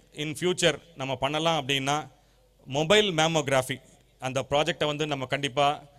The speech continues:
நம்ம டிஸ்ட்ரிக்ட்டுக்கு ஒரு இமேஜ் பில்டிங்கா நம்ம வந்து ஃபியூச்சர்ல வந்து பண்ணணும். So அந்த மொபைல் மேமோகிராஃபி அப்படிங்கிறது ஒரு வேன்ல அந்த மேமோகிராஃபிங்கிறது கேன்சர் டிடெக்டிங் மெஷின். அந்த மெஷினை ஃபிட் பண்ணி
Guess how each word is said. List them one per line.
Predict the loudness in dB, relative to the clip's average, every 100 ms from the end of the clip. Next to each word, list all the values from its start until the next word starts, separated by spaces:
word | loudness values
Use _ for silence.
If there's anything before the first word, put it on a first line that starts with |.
| -20 _
நம்ம | -6 -4
டிஸ்ட்ரிக்ட்டுக்கு | 0 0 0 -4 -2 0
ஒரு | 0
இமேஜ் | 2 0 0
பில்டிங்கா | -2 0 0
நம்ம | 0 -2
வந்து | -2 -2
ஃபியூச்சர்ல | -2 -2 -2 0
வந்து | -2 -2 -4 -2
பண்ணணும். | -2 0 -2 -4 _ -20 _ _ _
So | -4
அந்த | -4 -2
மொபைல் | 0 2 2
மேமோகிராஃபி | 0 0 0 0 2 0
அப்படிங்கிறது | 0 -2 -2 -2 -4 -4 _ _ _ _ _
ஒரு | -2 0 0 -2 0
வேன்ல | 2 2 4 2 2 -6 -20 _ _
அந்த | -8 -2
மேமோகிராஃபிங்கிறது | 2 4 2 4 2 2 -2 -2 -4 0
கேன்சர் | 0 0 0 -2 2
டிடெக்டிங் | 0 0 -4 -6 -6
மெஷின். | -2 0 -2 -8 _ _ _ _
அந்த | -4 -2
மெஷினை | -2 -2 -2 -2
ஃபிட் | -2
பண்ணி | -2 0 0